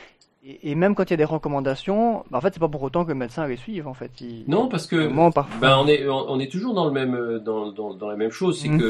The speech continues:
Speaker 2: la médecine, est, encore une fois, la médecine, c'est un, c'est, c'est, c'est un enseignement, euh, c'est un enseignement paternaliste, donc très méprisant
Speaker 1: Mhm.
Speaker 2: avec tout ce qui n'est pas eux. Donc, ce qui vient
Speaker 1: Mhm.
Speaker 2: de non-médecins, ou ce qui relève
Speaker 1: Mhm.
Speaker 2: de,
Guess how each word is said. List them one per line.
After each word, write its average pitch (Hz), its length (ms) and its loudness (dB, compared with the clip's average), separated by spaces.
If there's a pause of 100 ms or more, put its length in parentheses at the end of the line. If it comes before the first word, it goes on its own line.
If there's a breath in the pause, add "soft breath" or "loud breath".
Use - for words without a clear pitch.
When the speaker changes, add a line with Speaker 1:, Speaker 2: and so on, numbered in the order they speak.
Speaker 2:
la 113 160 -2
médecine, 127 440 -2
est, 104 200 0
encore 98 180 -6
une 107 80 -8
fois, 139 140 -6
la 113 80 -2
médecine, 98 360 -8
c'est 98 200 -8
un, 90 260 -6 (720 soft breath)
c'est, - 380 -18
c'est, - 360 -18
c'est - 500 -10
un 92 160 -2
enseignement, 95 720 -4
euh, 85 260 -6
c'est 90 320 -14
un 90 80 -4
enseignement 90 400 -6
paternaliste, 107 720 -8
donc 131 300 0
très - 180 -4
méprisant 127 480 -2
Speaker 1:
Mhm. 127 80 4
Speaker 2:
avec 90 200 -4
tout 131 100 -8
ce - 100 -10
qui - 100 -14
n'est 185 120 -6
pas 113 220 0
eux. 131 240 0 (600 soft breath)
Donc, 113 180 0
ce - 100 -6
qui 185 140 0
vient 151 260 6
Speaker 1:
Mhm. 120 80 4
Speaker 2:
de 120 40 2
non-médecins, 135 720 2 (1040)
ou 117 80 -6
ce 110 100 -8
qui 127 120 -2
relève 123 340 2
Speaker 1:
Mhm. 139 60 -2
Speaker 2:
de, 90 240 -2